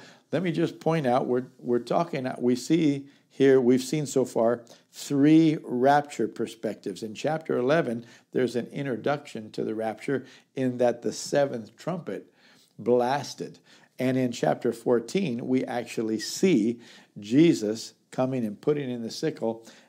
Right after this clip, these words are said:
and harvesting. And these relate, of course, to Matthew twenty-four, when, uh, the son of, the sign of the Son of Man was shown in heaven, and he called for the elect from the four winds of the, for the four corners of the earth and such.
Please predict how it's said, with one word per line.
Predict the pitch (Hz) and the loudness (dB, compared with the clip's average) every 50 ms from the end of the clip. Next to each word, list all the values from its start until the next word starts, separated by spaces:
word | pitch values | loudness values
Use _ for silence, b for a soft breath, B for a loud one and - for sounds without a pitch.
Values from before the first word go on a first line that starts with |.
| B | B
and | - 110 107 113 | -12 -10 -10 -10
harvesting. | 117 110 120 127 147 151 131 123 113 - - - 110 113 | -10 -6 -4 -4 -2 0 -2 -2 -4 -4 -8 -8 -8 -8
And | 117 101 101 | -8 -6 -4
these | 117 143 156 151 - | -2 -2 -2 -2 -2
relate, | 151 139 123 117 117 120 117 120 | -2 0 0 2 2 0 0 -2
of | - - | -6 -6
course, | - 117 110 117 113 - | -4 -2 -2 -2 -4 -6
to | - 117 | -10 -10
Matthew | 110 104 107 110 - - 113 110 | -8 -8 -8 -8 -6 -6 -6 -6
twenty-four, | - - 123 113 120 123 123 - 104 98 101 113 117 117 B B B B B B B _ | -6 -6 -8 -8 -8 -8 -10 -8 -6 -4 -4 -4 -4 -6 B B B B B B B _
when, | - 113 110 107 104 101 104 104 104 - _ B B B B B _ | -4 -4 -2 -2 -4 -6 -10 -12 -16 -18 _ B B B B B _
uh, | 101 101 101 | -6 -4 -2
the | 95 104 104 | -2 -4 -6
son | - - 120 120 123 | -4 -2 -2 -2 -2
of, | 123 127 - - | -2 -4 -4 -6
the | - 101 | -8 -8
sign | - - 127 123 123 | -4 -4 -4 -2 -2
of | 120 107 | -4 -6
the | 104 | -8
Son | - - 139 127 | -6 -6 -6 -6
of | 120 117 | -4 -6
Man | 113 117 117 123 117 | -4 -4 -4 -4 -6
was | 110 98 - | -8 -12 -6
shown | - 123 117 117 | -4 -4 -4 -4
in | 110 101 | -6 -6
heaven, | 101 110 117 107 127 127 | -2 -2 0 0 0 -2
and | 120 110 104 98 | -2 -4 -6 -6
he | 95 104 110 95 B B B B B B B B | -4 -4 -4 -4 B B B B B B B B
called | _ - - 127 127 131 127 127 | _ 0 4 4 6 4 4 0
for | - 123 | -4 -4
the | 123 120 120 | -2 0 0
elect | 117 113 113 117 123 123 123 - | 0 0 0 0 -2 -4 -6 -10
from | - 123 120 113 | -12 -12 -10 -8
the | 113 | -10
four | 113 - - 120 120 120 | -10 -6 -2 0 0 0
winds | 117 120 127 131 123 117 104 113 | 0 -2 -2 -4 -6 -6 -4 -4
of | 113 107 - - b b b b b b _ | -4 -4 -6 -12 b b b b b b _
the, | - - 117 107 104 - - - | -8 -6 -6 -6 -6 -8 -10 -16
for | - - 120 | -14 -12 -12
the | 110 110 | -10 -10
four | - - - 127 123 | -10 -4 -2 -2 -2
corners | 123 - - 131 127 123 117 - | -2 -2 -4 -4 -4 -4 -4 -4
of | 127 113 107 | -4 -4 -2
the | 113 110 107 | -2 -2 0
earth | 127 135 127 135 | 0 -2 -2 -4
and | 120 110 - | -8 -10 -6
such. | - 117 123 135 - B | -2 -2 -2 -2 -4 B